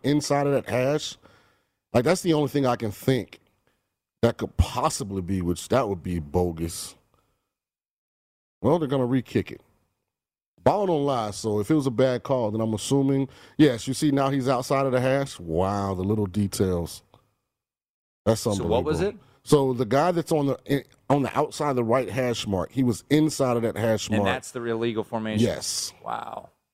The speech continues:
Speaker 1: Wow.
Speaker 2: You, yeesh. And now Washington just, they
Speaker 1: <laughs>
Speaker 2: almost didn't get it again.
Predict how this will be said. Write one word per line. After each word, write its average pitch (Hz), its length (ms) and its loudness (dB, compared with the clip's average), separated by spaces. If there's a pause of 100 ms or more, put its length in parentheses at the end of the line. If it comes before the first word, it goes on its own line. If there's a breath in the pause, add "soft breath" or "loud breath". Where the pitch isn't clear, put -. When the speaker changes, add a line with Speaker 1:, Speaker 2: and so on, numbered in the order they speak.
(400)
Speaker 1:
Wow. 73 560 -4 (320)
Speaker 2:
You, 95 160 -10 (300)
yeesh. - 480 -18 (360)
And 85 160 -12
now 113 380 -2 (360)
Washington 170 440 0 (800)
just, 139 420 0
they 113 260 0
Speaker 1:
<laughs> - 60 -8
Speaker 2:
almost 127 280 -2
didn't 123 180 -2
get 113 160 0
it 82 100 -10
again. 80 400 -6